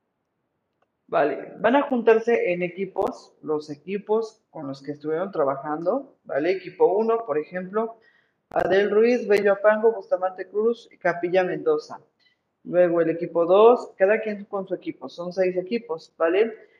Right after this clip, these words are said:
Y van a hacer una presentación en Google Presentaciones con un mínimo de tres diapositivas, en donde por equipo expongan qué aprendieron en este primer bloque,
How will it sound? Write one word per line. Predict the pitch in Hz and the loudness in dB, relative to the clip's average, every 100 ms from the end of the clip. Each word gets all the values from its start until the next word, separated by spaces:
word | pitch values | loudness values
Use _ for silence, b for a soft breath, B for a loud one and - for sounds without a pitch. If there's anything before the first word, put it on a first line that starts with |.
| b - | b 0
Y | |
van | 233 262 | 4 4
a | |
hacer | 269 254 240 | 4 2 0
una | 240 240 | 0 -2
presentación | 196 190 190 190 190 190 208 208 233 - | -2 -2 -4 -2 -2 0 -4 -6 -8 -10
en | 170 | -8
Google | 170 190 202 190 | -2 0 0 -4
Presentaciones | 175 180 170 175 208 202 180 190 _ _ _ _ - | -10 -10 -8 -8 -6 -8 -8 -10 _ _ _ _ -4
con | 214 233 247 | -2 0 0
un | 254 254 262 | 0 2 4
mínimo | 262 262 254 240 226 | 4 2 2 2 4
de | 196 | 2
tres | 196 196 202 | 2 2 2
diapositivas, | 202 190 185 185 190 247 233 202 - - _ _ _ | 2 2 0 -2 -4 0 0 0 -4 -16 _ _ _
en | - 185 | -6 -2
donde | 185 185 185 185 185 | 0 4 4 4 2
por | 185 185 190 | 4 6 6
equipo | 185 185 254 - 202 185 - | 4 0 -4 0 0 0 -4
expongan | 160 - - - 247 233 190 175 175 170 _ _ _ _ _ | -16 -20 -10 0 2 4 4 4 2 -4 _ _ _ _ _
qué | 226 | 6
aprendieron | 226 226 220 208 196 202 | 6 6 2 2 0 0
en | 190 180 | -4 -2
este | 185 185 | -4 -6
primer | 180 170 175 175 180 185 - | -14 -14 -10 0 0 0 -12
bloque, | 170 165 156 156 139 | -4 0 0 -4 -20